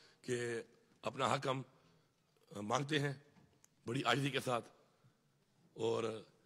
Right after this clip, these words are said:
आजिज़ी के साथ मांगने के बाद अगर हमें कोई ये समझता है कि हमें वो हक नहीं मिलेगा और हम इसी तरह पहले की तरह delaying tactics करके हमें नहीं दिया जाएगा, तो फिर हम उस हक को मांगने के लिए जो हमें, अ, कानूनी तौर पे जो हमें जितनी भी हमारे पास रास्ते हैं वो भी इख्तियार करेंगे।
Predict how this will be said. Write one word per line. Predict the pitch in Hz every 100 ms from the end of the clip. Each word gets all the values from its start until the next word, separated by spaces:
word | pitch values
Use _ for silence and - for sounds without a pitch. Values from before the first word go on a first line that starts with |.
| _ _ -
आजिज़ी | 123 143 139
के | 135
साथ | 131
मांगने | 123 127 131
के | 123
बाद | 117 123
अगर | 120 110
हमें | 131 117
कोई | 120
ये |
समझता | 143 131 131 131
है | 127 120
कि | 120
हमें | 104 120
वो | 110
हक | 120
नहीं | 110 139
मिलेगा | 156 147 139 139
और | 127
हम | 120
इसी | 127 139
तरह | 127 131
पहले | 117 135
की | 127
तरह | 120 123 123 - - - - -
delaying | 104 117 123 131
tactics | 135 123 127
करके | 127 123 120 117
हमें | 120 117
नहीं | 107 147
दिया | 151 156
जाएगा, | 143 143 135 131 123 - - - -
तो | -
फिर | 101 127
हम | 131 127
उस | 98
हक | 120
को | 127
मांगने | 123 131 135
के | 123
लिए | 120 120 113 - - - _
जो | 120
हमें, | 117 120 120
अ, | - - - _ - 107
कानूनी | 113 123 151
तौर | 127 127
पे | 120
जो | 120 117
हमें | 120 110
जितनी | 123 135
भी | 120 113 - - - -
हमारे | 117 120
पास | 107
रास्ते | 120 -
हैं | 123
वो | 113
भी | 135
इख्तियार | 139 131 131
करेंगे। | 120 131 127 120